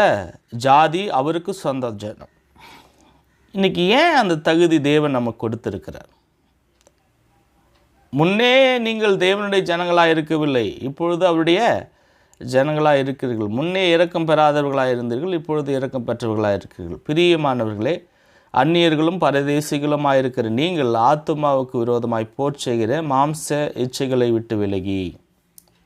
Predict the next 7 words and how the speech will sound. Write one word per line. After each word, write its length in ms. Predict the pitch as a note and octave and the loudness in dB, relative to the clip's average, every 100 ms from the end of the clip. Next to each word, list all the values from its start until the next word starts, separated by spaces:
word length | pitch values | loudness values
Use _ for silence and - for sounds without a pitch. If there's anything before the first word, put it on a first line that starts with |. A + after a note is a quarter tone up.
| _ _ _ _ _ _ _ _ _ | _ _ _ _ _ _ _ _ _
அப்போ 880 | F3 F#3 G#3 D#3 C#3 F3+ G#3+ G3+ - - | -2 2 4 6 4 4 0 -4 -10 -6
இங்கே 360 | E3+ G3+ F#3+ | -4 0 0
நம்ம 280 | F3+ F3 E3+ | 0 0 0
ராஜாக்கள், 840 | D#3 E3 F#3 G3+ G3 G3 G3+ G3 F#3+ | 4 4 4 2 2 0 -2 -2 -2
ஆசாரியர்கள், 1000 | C#3 D#3 F3 F#3 F3+ F3 F3 E3+ F3 F3 | 2 2 2 -2 0 0 0 0 -2 -2
தெரிந்து 360 | E3+ D3+ E3+ E3 | -2 -2 -2 -2
கொள்ளப்பட்ட 440 | E3 D#3+ D#3+ | -2 -2 -4